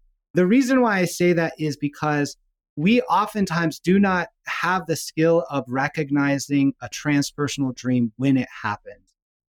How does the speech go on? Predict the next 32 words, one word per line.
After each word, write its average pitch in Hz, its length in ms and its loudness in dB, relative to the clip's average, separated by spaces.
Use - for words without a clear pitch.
Even 190 560 4
precognitive 175 800 0
dreamers 147 500 2
go, 127 240 -4
"I 180 80 0
had 220 200 0
no 170 300 4
idea 175 600 0
it 147 100 -2
was 135 180 -4
precognitive 143 800 0
until 135 380 -2
after 180 400 -2
the 151 100 0
fact." 139 640 -6
So 131 100 -2
they 135 220 -4
develop 175 480 0
the 208 120 -2
practice 165 520 -4
of 127 100 -6
recording 160 580 0
their 202 120 0
dreams 151 380 0
and 131 140 -2
taking 123 420 -4
action 147 340 -4
on 147 160 0
their 143 120 0
dreams 123 420 -2
first. 120 520 -4
And 175 260 2